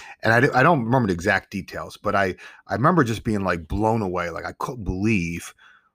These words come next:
what I was hearing and the language that was coming out of the, the person's mouth. And I didn't make the connection right away, but later it hit me. This was one of the reasons why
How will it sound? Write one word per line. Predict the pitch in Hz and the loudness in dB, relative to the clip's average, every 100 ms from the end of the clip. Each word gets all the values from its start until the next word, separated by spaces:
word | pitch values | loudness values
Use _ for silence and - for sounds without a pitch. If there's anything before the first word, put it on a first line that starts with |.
| - | -6
what | 98 | 0
I | 92 | 0
was | 90 | 0
hearing | - 139 139 98 85 | -2 2 4 2 -2
and | |
the | 85 | -6
language | 92 123 180 92 - | -2 2 4 2 -4
that | - | -8
was | 107 | -6
coming | - 127 110 104 | -4 -2 -2 -4
out | 101 | -6
of | 95 | -8
the, | 101 _ | -12 _
the | 98 | -4
person's | - 104 107 95 | -2 -2 -8 -8
mouth. | 113 127 - _ _ - - - | -8 -8 -12 _ _ -20 -20 -6
And | 107 | 4
I | 175 | 4
didn't | 339 302 | 4 2
make | 285 | 2
the | - | 0
connection | - 131 120 - 107 | 0 2 2 0 -2
right | 95 92 | 0 2
away, | 87 82 71 - _ _ _ - - _ _ | 2 0 -6 -14 _ _ _ -20 -20 _ _
but | 123 | 2
later | 135 208 214 | 6 8 6
it | 113 | 4
hit | - 120 127 | 2 -2 -4
me. | - - _ _ _ _ _ _ | -14 -18 _ _ _ _ _ _
This | - 165 | -6 0
was | 233 180 | 2 2
one | 120 113 | 0 0
of | |
the | 107 | 0
reasons | 95 98 120 101 | 0 -2 -4 -6
why | 85 80 80 - - | -4 -2 -4 -8 -18